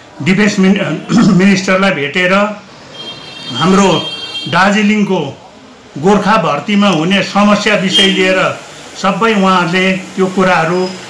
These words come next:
राजनाथ सिंहलाई स्पष्ट राखिदिनुभयो। हुनु त यो चिठी हामीले पहिल्यै पाइसकेको छौँ, तर चिठी पाए पनि हामीले, अ, जलपारतिर यसको विषयमा बुझ्दाखेरि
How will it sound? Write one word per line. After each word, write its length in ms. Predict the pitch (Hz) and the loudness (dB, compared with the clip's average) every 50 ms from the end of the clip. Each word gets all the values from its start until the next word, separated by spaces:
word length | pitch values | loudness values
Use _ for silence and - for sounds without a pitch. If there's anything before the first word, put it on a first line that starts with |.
| - - - - - - - | -16 -16 -16 -16 -10 -6 -2
राजनाथ 440 | 156 170 180 190 190 190 196 190 185 | 0 2 4 4 4 2 2 0 0
सिंहलाई 500 | - 190 185 185 180 180 180 196 226 202 | 2 2 2 4 4 4 2 2 2 -2
स्पष्ट 380 | 202 - - 226 208 214 - | -2 0 2 2 2 2 4
राखिदिनुभयो। 1200 | 233 233 202 190 185 - 185 175 160 180 180 180 175 165 147 147 165 185 196 214 226 - - - - - - - - - | 4 6 6 6 4 4 0 0 0 0 2 2 2 2 2 4 4 4 4 2 0 -4 -12 -14 -16 -16 -16 -12 -4 0
हुनु 260 | 147 170 190 214 233 220 | 4 6 6 6 6 6
त 80 | - | 6
यो 380 | 226 214 165 160 156 175 208 220 | 6 6 6 4 4 4 4 4
चिठी 360 | 208 - 233 214 - 202 214 | 4 4 2 2 4 4 4
हामीले 460 | 196 165 156 160 180 190 196 202 202 | 4 4 4 4 4 4 4 4 4
पहिल्यै 360 | 202 196 190 190 190 208 220 | 6 4 4 6 6 6 4
पाइसकेको 560 | 220 - 185 190 185 180 185 180 175 165 170 143 | 4 4 4 2 2 2 2 0 0 0 0 0
छौँ, 240 | - 175 196 226 247 247 - - - - - - - - - - - | 2 2 2 2 2 0 -6 -12 -12 -12 -12 -12 -14 -14 -8 -2 2
तर 440 | 190 190 196 202 202 208 214 214 - - - - - - - | 4 4 6 6 6 6 4 2 -2 -8 -14 -16 -16 -10 -4
चिठी 280 | - 202 202 - 226 226 | 0 0 2 2 2 2
पाए 260 | 220 226 202 202 202 | 2 4 4 4 4
पनि 320 | 202 202 202 202 208 214 202 | 4 2 2 2 2 2 2
हामीले, 560 | 151 143 147 170 185 185 190 190 190 196 196 | 0 0 0 0 2 4 4 4 4 4 2
अ, 1080 | 190 190 - - - - - - - - - - - - - 160 151 156 156 156 160 160 - | 0 -4 -8 -14 -16 -16 -16 -16 -16 -16 -18 -18 -12 -6 -2 0 2 4 4 4 4 2 2
जलपारतिर 600 | 165 190 196 196 196 214 208 190 170 - 196 185 | 4 4 4 4 4 4 4 2 2 2 2 4
यसको 580 | 190 190 190 185 180 190 190 185 - - 202 190 | 6 6 4 4 4 2 2 2 2 2 2 2
विषयमा 540 | 185 - 170 165 - 190 190 185 185 185 180 | 2 2 0 0 0 2 2 4 4 2 2
बुझ्दाखेरि 840 | 143 151 180 170 - 165 185 165 - - 156 156 175 175 180 170 | 2 0 -2 0 0 2 0 0 0 0 0 0 2 2 0 -2